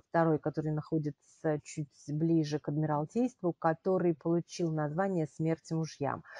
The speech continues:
Потому что, чтобы сшить там себе костюм или платье,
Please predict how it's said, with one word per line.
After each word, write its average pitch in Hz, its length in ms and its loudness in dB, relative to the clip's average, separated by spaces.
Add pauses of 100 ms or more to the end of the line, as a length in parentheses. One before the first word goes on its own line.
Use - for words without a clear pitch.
(220)
Потому 165 300 0
что, - 160 -6
чтобы 180 380 -2
сшить - 480 -4 (220)
там 156 360 2
себе 151 500 -2
костюм 190 520 -2
или 143 120 0
платье, 165 640 -2